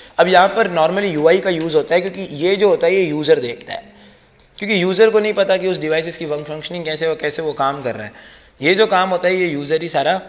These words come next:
देखता है, ठीक है। तो इसलिए इसको थोड़ा सा user friendly बनाया जाता है, User experience को और improve करने के लिए यहाँ पर इसका यूज़ किया जाता है।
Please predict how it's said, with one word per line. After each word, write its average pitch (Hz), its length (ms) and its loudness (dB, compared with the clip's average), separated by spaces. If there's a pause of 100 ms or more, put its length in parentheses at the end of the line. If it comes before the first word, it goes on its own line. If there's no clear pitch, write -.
(220)
देखता 135 320 -2
है, - 100 -6 (400)
ठीक 185 120 4
है। 156 100 2
तो 160 100 -6
इसलिए 170 360 -4
इसको 202 380 -6
थोड़ा 185 360 -4
सा 190 100 -4
user 151 320 -4
friendly 165 400 -2
बनाया 156 260 0
जाता 151 220 0
है, 202 120 -4
User 156 220 -4
experience 185 600 -8
को 175 140 0
और 165 140 0
improve 160 380 -4
करने 156 240 -2
के 156 80 -8
लिए 151 120 -2
यहाँ 139 140 -2
पर 143 140 -6
इसका 143 200 -6
यूज़ 151 320 -8
किया 135 240 -4
जाता 110 280 -10
है। 107 100 -14